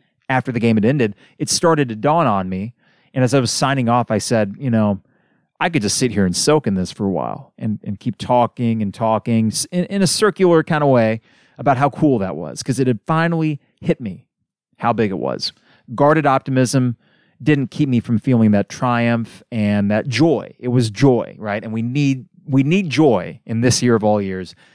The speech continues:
And that's why, you know, I'm always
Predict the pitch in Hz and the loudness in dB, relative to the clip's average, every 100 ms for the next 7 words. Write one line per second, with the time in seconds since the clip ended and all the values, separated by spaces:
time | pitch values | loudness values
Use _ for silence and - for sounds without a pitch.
0 | _ _ _ - 120 127 113 120 113 110 | _ _ _ -4 0 0 0 2 4 4
1 | 104 101 _ _ _ _ _ - 107 98 | 2 -2 _ _ _ _ _ -4 0 0
2 | 95 120 113 - 151 175 151 120 107 95 | -2 -4 -4 2 4 4 4 2 0 -2
3 | - | -6